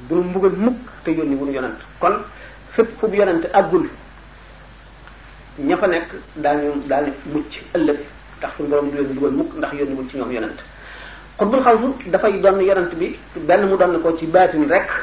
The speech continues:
bañ koo donn ci zahir, wala mu donn ko ci zahir ak ci baatin. Waxtu woo xamee donn na ko ci zahir ak ci baatin, dañ koy wooteloo, day yëkkati baatam woote. Day xamle ne mooy buntu yërmande Yàlla ci kaw suuf, képp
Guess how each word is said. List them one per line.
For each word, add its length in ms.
bañ 160
koo 120
donn 220
ci 60
zahir, 260
wala 140
mu 120
donn 220
ko 120
ci 100
zahir 260
ak 140
ci 60
baatin. 280
Waxtu 220
woo 100
xamee 220
donn 200
na 60
ko 100
ci 80
zahir 240
ak 140
ci 80
baatin, 400
dañ 180
koy 140
wooteloo, 520
day 100
yëkkati 340
baatam 340
woote. 240
Day 180
xamle 320
ne 80
mooy 400
buntu 300
yërmande 460
Yàlla 260
ci 80
kaw 160
suuf, 240
képp 220